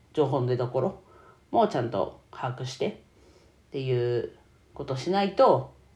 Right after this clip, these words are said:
情報もいっぱいあるし、どれが本当でどれが嘘なのか、持ってるだけなのかとかっていうのがあるので、自分で考えるってちょっと一言で言っちゃいましたけど、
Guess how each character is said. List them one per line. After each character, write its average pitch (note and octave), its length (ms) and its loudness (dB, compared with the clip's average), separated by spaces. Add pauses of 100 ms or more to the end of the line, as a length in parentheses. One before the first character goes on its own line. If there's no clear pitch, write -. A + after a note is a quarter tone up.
(160)
情 C3+ 180 6
報 C3+ 180 2
も B2 140 2
い - 20 2
っ B2+ 40 -2
ぱ F3 200 4
い - 20 8
あ E3 40 6
る E3+ 100 4
し、 C3 260 -8 (280)
ど - 100 -6
れ C3 100 0
が A2+ 80 0
本 C#3 200 -2
当 C#3 120 -4
で C3+ 120 -2
ど D3+ 100 2
れ D#3 80 0
が C3 140 0
嘘 D3 160 -6
な B2 80 -4
の G#2 120 -8
か、 B2+ 260 -12 (840)
持 C3+ 140 0
っ C3 60 -10
て D3 100 2
る C#3 80 2
だ C3+ 140 -2
け D#3+ 100 0
な D3+ 120 0
の B2+ 120 -4
か - 200 -14 (200)
と - 60 -20
か - 120 -14
っ - 40 -14
て - 100 -14
い A#2 60 -6
う - 20 -10
の A#2 80 -4
が B2 80 -4
あ A#2+ 40 -6
る B2 100 -6
の - 120 -12
で、 C3 240 -6 (380)
自 D3 140 -6
分 D3 120 2
で C#3+ 80 0
考 E3 140 -2 (120)
え G3 80 4
る E3 60 4
っ - 60 0
て C#3 80 -6
ち C3+ 80 -6
ょ B2+ 40 -6
っ B2+ 40 -8
と A#2+ 60 -6
一 C#3 200 -6
言 B2+ 260 -4
で A#2 60 -6
言 B2 100 -4
っ B2+ 40 -16
ち C#3+ 100 -2
ゃ - 40 0
い - 20 0
ま D#3+ 140 -2
し D#3+ 60 -10
た D#3 120 -4
け F#3+ 120 0
ど、 G#3 260 0